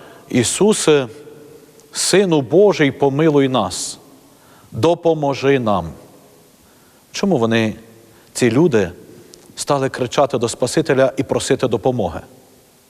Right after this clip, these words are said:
Яку потребу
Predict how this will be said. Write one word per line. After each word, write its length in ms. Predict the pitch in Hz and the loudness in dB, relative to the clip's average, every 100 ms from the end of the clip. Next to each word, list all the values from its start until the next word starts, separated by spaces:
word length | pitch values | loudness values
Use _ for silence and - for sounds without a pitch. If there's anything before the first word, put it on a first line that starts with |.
| _ - - - - - - - | _ -20 -20 -20 -20 -20 -20 -6
Яку 580 | - 175 220 196 185 - - - - | -4 -2 2 4 4 0 -10 -14 -4
потребу 680 | 175 175 190 160 113 104 | -2 0 2 4 2 -2